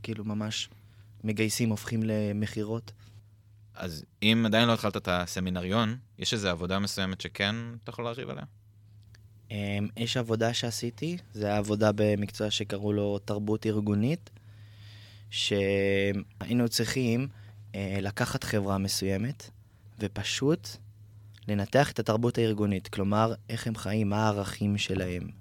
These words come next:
Speaker 1: ואיך הם פועלים, מה הנורמות שלהם. ואז אני, נגיד, ל-, לקחתי את, אה, את חברת טסלה, ופשוט נכנסתי לאתר שלהם, אה, בדקתי בביבליוגרפיה של אילון מאסק,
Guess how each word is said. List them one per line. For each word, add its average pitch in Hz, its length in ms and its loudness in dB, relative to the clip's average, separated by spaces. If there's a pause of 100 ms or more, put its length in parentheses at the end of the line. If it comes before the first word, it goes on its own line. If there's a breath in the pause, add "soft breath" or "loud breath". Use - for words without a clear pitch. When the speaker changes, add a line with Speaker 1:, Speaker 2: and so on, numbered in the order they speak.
(120)
Speaker 1:
ואיך 98 300 -4
הם 98 120 -2
פועלים, 92 420 -2
מה 92 120 -2
הנורמות 98 480 0
שלהם. 95 380 0 (1080 soft breath)
ואז 104 220 2
אני, 113 140 6
נגיד, 107 260 4
ל-, 101 160 2
לקחתי 98 480 -4
את, 98 140 -8
אה, 90 500 -2
את - 100 -16
חברת 98 380 0
טסלה, 104 380 2 (760 soft breath)
ופשוט 98 720 0 (100)
נכנסתי 113 460 2
לאתר 101 340 4
שלהם, 95 640 2 (440 loud breath)
אה, 95 360 -2
בדקתי 110 880 2
בביבליוגרפיה 101 1200 0
של 98 240 2
אילון 101 280 2
מאסק, 104 400 0